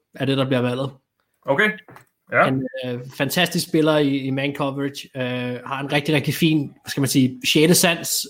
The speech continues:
Speaker 1: Øh, han er, når man ser ham følge receiver ned ad banen, også inden bolden er i luften, så er han super tæt og har fantastisk fornemmelse for, hvornår han skal vende sig om på det rigtige tidspunkt og slå bolden ned.
Speaker 2: Mm.
Speaker 1: Øh, han er helt oppe i hovedet på, på modstanderens, øh, receiver, og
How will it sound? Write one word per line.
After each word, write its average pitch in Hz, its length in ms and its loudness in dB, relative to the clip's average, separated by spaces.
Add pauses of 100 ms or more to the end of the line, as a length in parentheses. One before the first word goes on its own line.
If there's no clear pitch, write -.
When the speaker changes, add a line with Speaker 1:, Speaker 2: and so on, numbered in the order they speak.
Speaker 1:
Øh, 147 60 0
han 143 220 0
er, 139 180 2 (340)
når 143 80 0
man 135 100 4
ser 170 200 4
ham 147 440 2
følge 151 340 2
receiver 156 340 0
ned 143 140 2
ad 131 80 0
banen, 139 320 -2
også 147 200 -4
inden 165 180 4
bolden 151 300 2
er 135 40 0
i 131 40 2
luften, 131 600 -4
så - 120 -4
er 123 40 -4
han 127 240 -6
super 175 340 -2
tæt 156 280 2
og 143 80 -4
har 131 280 0 (340)
fantastisk - 840 -2
fornemmelse 160 420 0
for, 160 80 0
hvornår 143 180 4
han 143 100 0
skal 139 160 0
vende 143 220 4
sig 156 140 0
om 143 240 0
på 151 60 -4
det 147 100 -4
rigtige 143 260 -4
tidspunkt 143 360 -6
og 123 60 -6
slå 135 120 -4
bolden 139 360 -2
ned. 135 200 -2 (340)
Speaker 2:
Mm. 120 100 -8
Speaker 1:
Øh, 123 60 2
han 127 240 0
er 139 180 -2
helt 190 200 6
oppe 139 160 4
i 139 40 4
hovedet 139 340 4
på, 131 300 0
på 143 80 0
modstanderens, 127 800 -2
øh, 117 400 -4 (400)
receiver, 139 640 2
og 123 60 -2